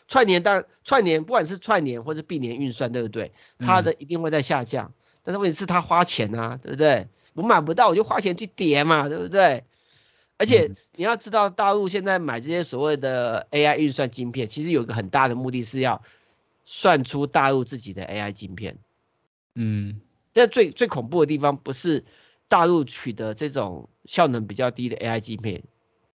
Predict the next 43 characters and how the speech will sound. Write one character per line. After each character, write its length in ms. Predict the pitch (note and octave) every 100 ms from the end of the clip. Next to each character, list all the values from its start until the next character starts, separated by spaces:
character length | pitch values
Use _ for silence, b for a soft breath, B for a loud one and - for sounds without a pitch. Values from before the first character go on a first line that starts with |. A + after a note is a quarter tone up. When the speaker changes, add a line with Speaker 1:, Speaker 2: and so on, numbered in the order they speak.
| _ _ _ _ _ _
Speaker 1:
就 180 | - C3+
算 300 | A2 C3+ G#2+
了， 140 | D#2+ - b b b b
是 140 | - G#3+
他 200 | G3+ G#3+
们 180 | F3 -
一 100 | G#3
直 200 | - A2+
在 240 | E3 D#3
努 200 | B2 G#2+
力 180 | A#2+ D#3
的 140 | A#2+ A2
想 200 | - G2+
要 220 | B2+ C#3+ -
用 180 | D#3+ B2+
这 140 | D3+
个 80 | C3 -
A 140 | C3
I 140 | C3 C3
晶 260 | B2 A#2+
片 240 | A#2 A2+ - _ _ _
去 140 | D#3
做 200 | - E3
出 160 | - C3+
自 140 | -
己 160 | - F#2
的 40 |
A 100 | -
I 160 | G#2+ G#2
晶 220 | G#2 F#2
片， 180 | F#2+ - _ B B B
甚 160 | F#3+
至 140 | F#3+ G#3
用 260 | G3 D#3+ -
A 140 | - E3+
I 100 | E3+
晶 160 | E3
片 100 | D#3+
去 60 | D#3
算 300 | D3+ F#3+ C#3+
出， 160 | D3+ D#3
因 80 |
为 160 | G#3+ D#3+